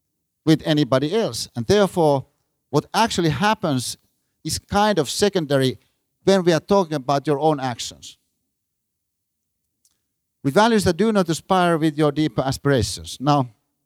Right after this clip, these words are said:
if you have a bad romance with values that do not aspire with your deep aspirations, it could be, for instance, that you become a bit too excited about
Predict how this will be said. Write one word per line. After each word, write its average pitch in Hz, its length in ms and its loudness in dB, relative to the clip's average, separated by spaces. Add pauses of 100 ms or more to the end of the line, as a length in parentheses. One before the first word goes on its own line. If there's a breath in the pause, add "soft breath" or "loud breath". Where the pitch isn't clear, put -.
(580)
if 214 120 -4
you 254 140 4
have 214 240 4
a 175 100 4
bad 185 220 -2
romance 156 560 -2 (720)
with 143 120 0
values 190 300 4
that 147 140 -2
do 196 140 0
not 165 160 0
aspire 156 640 2
with 151 180 -4
your 143 140 2
deep 165 240 0
aspirations, 143 720 -2
it 151 140 -12
could 262 200 -4
be, 226 140 2
for 180 180 0
instance, 151 560 -2 (1400)
that 170 140 2
you 180 120 4
become 175 600 0 (100)
a - 80 -12
bit 214 260 -6
too 185 260 0
excited 180 440 0
about 151 420 0